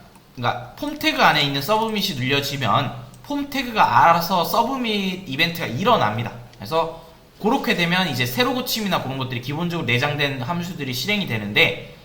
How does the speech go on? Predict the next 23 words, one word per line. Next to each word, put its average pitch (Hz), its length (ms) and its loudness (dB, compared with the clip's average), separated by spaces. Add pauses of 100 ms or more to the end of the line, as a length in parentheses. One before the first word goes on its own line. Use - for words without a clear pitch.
(320)
어, 117 440 4
여기서 190 320 0
이제 143 160 2
저희가 131 320 2
뭐 120 160 0
액션하고 202 680 2
뭐 127 140 -2
어디로 147 300 -2
보내고 147 460 -4
뭐 123 120 0
이런 135 160 -2
것들 135 480 -6
했을 - 240 -8
텐데, - 560 -2 (180)
걔를 175 200 2
어디로, 160 400 2
여기서 143 320 0
폼 262 200 -8
태그로 240 260 -2
보내는 139 360 -2
게 120 60 0
아니기 117 360 -2
때문에 131 680 -2